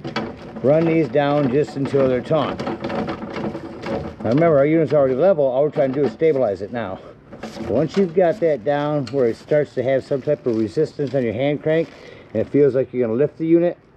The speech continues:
stop. Get all four of them down, and we'll hook up our power and water.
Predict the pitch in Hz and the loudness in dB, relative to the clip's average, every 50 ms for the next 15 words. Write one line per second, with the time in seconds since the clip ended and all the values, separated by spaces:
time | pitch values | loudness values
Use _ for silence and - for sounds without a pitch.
0 | - - - - - - - - - 110 92 - - - - - - - - - | -20 -20 -20 -20 -20 -20 -8 -2 0 0 0 -2 -4 -10 -12 -12 -12 -12 -14 -14
1 | - - - - - - - - - - - - - - - - - - - - | -12 -10 -10 -10 -10 -12 -16 -20 -20 -20 -20 -20 -20 -20 -20 -20 -20 -20 -20 -10
2 | - - 95 104 107 113 - - 165 196 196 170 139 135 127 117 110 123 131 143 | -4 0 2 2 2 2 2 2 4 4 4 4 2 0 0 0 0 0 0 0
3 | 175 165 - - - - - - - - - - - - - - - - - - | -2 -4 -6 -10 -18 -20 -20 -16 -16 -16 -18 -20 -20 -20 -20 -20 -20 -20 -20 -20
4 | - - - - - - 120 139 143 120 120 120 - - 123 - 127 123 117 - | -20 -20 -20 -10 -4 0 2 4 4 4 2 0 0 -2 -2 0 0 -2 -2 -2
5 | 107 87 87 90 98 92 92 113 120 110 95 - - - | -4 -2 -2 -2 -2 -2 -2 -2 -2 -2 -4 -6 -8 -12